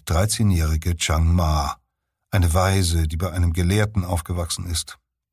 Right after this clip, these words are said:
Wenig später zieht sie im Palast ein. Die Frauengemächer in der verbotenen Stadt sind ein weltentrücktes Universum, das außer dem Kaiser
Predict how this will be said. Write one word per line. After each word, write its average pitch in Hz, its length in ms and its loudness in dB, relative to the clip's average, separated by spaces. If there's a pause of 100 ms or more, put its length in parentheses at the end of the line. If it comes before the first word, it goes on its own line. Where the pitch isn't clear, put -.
(340)
Wenig 113 260 0
später 78 500 -4
zieht - 260 -4
sie - 120 -6
im 87 160 -4
Palast 85 460 -4
ein. 73 260 -8 (1600)
Die 101 80 0
Frauengemächer 104 960 2
in 107 80 2
der 104 100 2
verbotenen 104 560 0
Stadt 107 320 -2
sind 98 280 -2
ein 90 340 0
weltentrücktes 104 1120 -2
Universum, 92 1000 2
das 80 440 -6
außer 98 400 0
dem 82 240 0
Kaiser 117 580 0